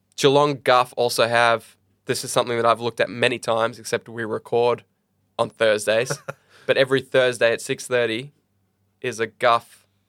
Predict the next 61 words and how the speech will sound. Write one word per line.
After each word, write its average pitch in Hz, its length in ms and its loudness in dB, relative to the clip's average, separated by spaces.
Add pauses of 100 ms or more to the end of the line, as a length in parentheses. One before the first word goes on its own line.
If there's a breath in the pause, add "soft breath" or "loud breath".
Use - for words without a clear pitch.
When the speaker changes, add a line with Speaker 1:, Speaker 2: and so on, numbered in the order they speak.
(500)
Speaker 1:
Star 127 300 2
Wars 120 260 -2
Legion, 117 320 -6
like, 101 220 -6
training 147 360 -4
night. 175 320 -6
Speaker 2:
Oh, 135 200 0
yeah. 117 300 -2 (220)
Speaker 1:
So - 180 -6
you 127 100 0
bring 147 340 -2
five 135 260 0
hundred 127 240 -6
points 139 320 -2
if 170 140 -12
you've 131 100 -18
got 135 180 2
'em. 156 140 -4
If 147 160 -8
not, 139 200 -2
I 90 40 -6
think - 180 -14
they've 117 140 -4
got - 160 -4
stuff - 240 -8
in 117 100 -14
store. 139 480 -4
Speaker 2:
Yep. 120 300 -4
Speaker 1:
Hit 160 140 2
'em 127 80 0
up - 160 0
before 123 240 -4
you 113 80 -2
head 117 120 0
in 127 160 -2
and 113 120 -4
just 113 160 -10
say, 117 140 2
"Hey, 175 160 -4
I 160 40 -2
wanna 147 180 0
come 143 200 -6
in 143 100 0
and 131 140 -6
check - 180 -12
it - 80 -4
out." 135 240 -2 (140)
Speaker 2:
Okay. 143 280 -6
Speaker 1:
It's - 140 -6
great 143 240 2
to, - 180 -2
A, 131 260 4
learn 127 340 2
the 117 100 0
rules 165 440 0
if 123 140 -8
you 117 60 -16
don't 147 320 0 (880)
know 117 280 0
them, 175 240 -4 (200)
or 123 140 4